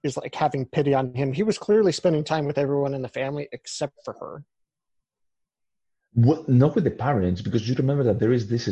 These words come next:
Speaker 2: scene with, uh, Henri and Simone that is talking to Simone, so the parents, blah, blah, blah. But that makes me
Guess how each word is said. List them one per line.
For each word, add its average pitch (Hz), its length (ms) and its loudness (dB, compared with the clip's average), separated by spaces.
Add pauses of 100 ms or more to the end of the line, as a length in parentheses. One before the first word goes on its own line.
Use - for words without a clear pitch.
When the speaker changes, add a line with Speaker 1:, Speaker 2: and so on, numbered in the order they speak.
Speaker 2:
scene 98 380 2
with, 87 220 0
uh, 90 680 2
Henri 98 480 4
and 87 340 0
Simone 104 540 0 (680)
that 92 160 2
is 95 140 0
talking 95 320 2
to 90 120 0
Simone, 104 840 4
so 92 300 0
the 92 120 0
parents, 107 560 4
blah, 95 160 2
blah, - 120 0
blah. 120 240 2 (320)
But 92 300 4
that 135 180 4
makes 127 300 0
me 147 120 -4